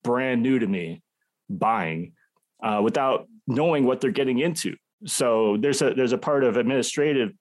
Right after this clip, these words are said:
side of that too, is like, I don't want refunds. I don't want people complaining about what they're getting, who didn't know what I was like or what my style was all about. People wanted to game the system, all that kind of stuff. So I have all three of those running at all times, typically,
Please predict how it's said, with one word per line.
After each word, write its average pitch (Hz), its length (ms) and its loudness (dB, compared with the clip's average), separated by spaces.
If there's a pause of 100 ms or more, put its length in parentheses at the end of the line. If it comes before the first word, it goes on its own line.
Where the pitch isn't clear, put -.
side 127 260 -2
of 104 60 -2
that 104 200 0
too, 151 240 0
is 104 100 0
like, 98 240 -2 (500)
I 90 60 -2
don't 107 220 0
want 123 320 0
refunds. 120 640 0
I 92 40 0
don't 104 120 0
want 120 160 0
people 120 180 -2
complaining 123 440 -2
about 120 220 0
what 120 140 0
they're 120 100 -2
getting, 120 400 -2
who 110 80 -2
didn't 113 260 0
know 117 160 2
what 117 120 0
I 117 80 0
was 113 220 0
like 117 340 0
or 104 60 0
what 104 100 0
my 110 80 -2
style 117 400 0
was 117 120 0
all 117 180 2
about. 113 440 0 (280)
People 110 180 -2
wanted 107 240 0
to 101 80 -2
game 117 160 2
the 113 80 2
system, 117 340 0
all 110 140 2
that 107 120 -4
kind 95 120 -6
of 92 80 -6
stuff. 87 200 -10 (640)
So 135 500 2
I 127 140 -2
have 143 240 -2
all 139 220 2
three 143 260 0
of 120 40 -2
those 117 220 2
running 110 300 -2
at 98 100 0
all 104 300 -2 (260)
times, 104 400 -4
typically, 92 720 -2